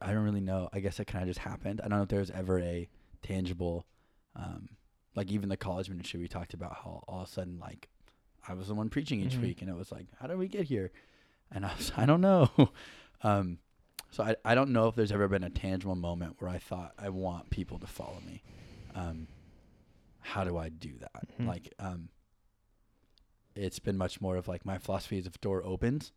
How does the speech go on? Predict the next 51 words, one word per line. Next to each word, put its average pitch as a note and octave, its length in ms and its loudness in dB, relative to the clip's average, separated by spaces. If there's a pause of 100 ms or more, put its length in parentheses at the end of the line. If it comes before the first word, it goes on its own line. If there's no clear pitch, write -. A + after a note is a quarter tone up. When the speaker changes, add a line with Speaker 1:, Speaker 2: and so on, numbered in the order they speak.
(240)
Speaker 1:
like, F#2 160 -2
I'm F#2 100 2
gonna F#2+ 140 4
go F#2+ 120 6
through A2 200 6
it G#2 60 6
unless G2+ 180 -6
the G#2 60 -4
Lord F#2+ 200 2
says F#2+ 160 -2
no, E2 340 0 (100)
which, - 260 -2 (760)
um, E2+ 340 2 (520)
I G#2 80 4
believe, G#2+ 240 8
like, F#2 140 4 (180)
God's G2 280 2
not G2 120 0
in G2 40 0
the G2 80 2
business F#2 280 2
of F#2+ 100 0
tricking A#2+ 340 2
me. C#3+ 180 6
And G2 120 4
so F3 240 0
if - 260 -4 (320)
a G2+ 80 2
job F#2 220 4
opportunity G#2 420 0
comes, C3 340 0
I'm G#2 80 2
gonna F#2+ 80 0
be F#2+ 60 6
like, F#2 160 2
"Hey, D3+ 100 2
Lord, C#3 180 6
do A2+ 60 6
I G#2+ 40 6
wanna A#2 180 6
do G2 160 2
that?" B2+ 280 4
And G2 120 -2
then G2 100 2
I F#2 80 0
need F#2+ 320 0 (560)
the - 80 -2
Lord F#2 180 6
to F#2 60 2
be F2+ 120 2
like, E2+ 240 -4